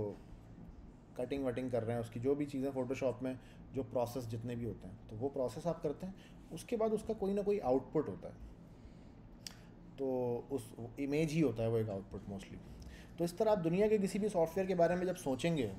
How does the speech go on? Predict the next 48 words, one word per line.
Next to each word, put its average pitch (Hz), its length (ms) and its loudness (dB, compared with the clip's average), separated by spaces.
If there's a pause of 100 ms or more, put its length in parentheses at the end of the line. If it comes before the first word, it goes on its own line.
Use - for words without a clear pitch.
तो 131 80 2
आपको 131 260 6
actual 160 280 6
में 175 100 4
यही 143 160 6
मिलेगा। 98 300 0
जैसे 127 240 2
एक 160 120 0
calculator 135 540 4
होता 127 200 4
है 160 100 0 (440)
आपके, 117 720 2
आपके 113 320 -2
पास, 113 260 2 (500)
तो 147 60 2
उस 170 160 2
calculator 143 560 6
में 185 140 0
क्या 180 120 8
होता 156 220 6
है, 190 120 2
एक 147 200 2
input 151 280 2
होता 185 180 6
है 190 60 12
उसका, 208 200 4
उसको 170 220 2
वो 160 60 6
process 156 340 4
करता 170 240 6
है, 170 60 10
एक 147 60 8
output 110 300 4
देता 92 240 -6
है। 92 80 -8
Input 147 320 4
क्या 180 120 8
होता 165 180 10
है 165 80 8
जी, 175 140 0 (280)
अगर 135 200 6
आपने 151 260 6
किसी 156 240 0
number 147 340 8 (840)
को 156 100 10 (1300)
multiply 135 520 4
करना 101 220 -2
है, 117 80 -6